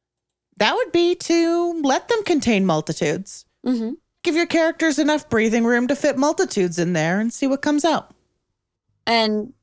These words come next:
Speaker 2: having trust in your team means you have a safe and creative space to build characters together and tell wonderful stories.
Speaker 1: Yeah. I think this goes without saying, listener,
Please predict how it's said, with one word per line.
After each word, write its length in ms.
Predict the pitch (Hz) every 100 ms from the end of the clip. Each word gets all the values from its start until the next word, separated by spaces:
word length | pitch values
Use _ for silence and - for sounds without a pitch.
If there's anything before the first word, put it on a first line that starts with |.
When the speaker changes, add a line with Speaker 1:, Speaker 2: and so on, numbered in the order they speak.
| _ -
Speaker 2:
having 340 | 220 220 226
trust 440 | - 214 233 -
in 140 | 220 214
your 140 | 202
team 400 | 202 - 185 269 - -
means 240 | 220 208
you 80 | 233
have 240 | 196 190
a 260 | 196 185 180
safe 380 | - - 202 220
and 100 | 214
creative 380 | - 220 196 185
space 480 | - 220 196 208 -
to 160 | -
build 360 | 185 220 196 196
characters 440 | 233 190 - 190
together 480 | - 180 202 220 180
and 180 | 170 170
tell 420 | 190 170 170 175 _ _ _ -
wonderful 320 | 190 185 -
stories. 540 | - 180 254 - - - _ _ _ _ -
Speaker 1:
Yeah. 180 | 277 453 _ _ _ _ _ _ _ _ _ _ _ _ _ _ _ -
I 120 | 302
think 260 | - 494 480
this 180 | 339 -
goes 400 | 240 247 233 196
without 340 | 190 196 202
saying, 520 | - 175 160 151 180 - _ _ _ _ _ _ _ _
listener, 500 | 190 202 196 - 165